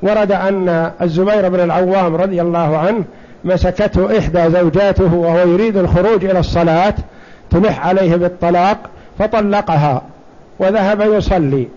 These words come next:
فلما خرج من المسجد أراد أن يراجعها فإذا هي قد خرجت من العدة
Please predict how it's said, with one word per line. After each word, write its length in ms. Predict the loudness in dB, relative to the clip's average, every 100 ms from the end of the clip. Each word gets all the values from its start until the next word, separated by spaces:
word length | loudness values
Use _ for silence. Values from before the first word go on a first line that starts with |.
| -20 -20 -20 -8
فلما 560 | -4 -2 -2 -2 -2 0
خرج 400 | 0 0 0 0
من 220 | 0 0
المسجد 640 | 0 0 -2 -2 0 -2 -2 -10 -20 -20 -6
أراد 380 | -2 0 0 0
أن 260 | 0 0 0
يراجعها 1000 | 0 2 0 0 -2 0 0 0 -2 -4 -10 -8
فإذا 480 | -4 0 0 0 0
هي 140 | 0 0
قد 260 | -2 -2
خرجت 460 | -2 -2 -2 -4 -4
من 120 | -4
العدة 400 | -4 -4 -6 -8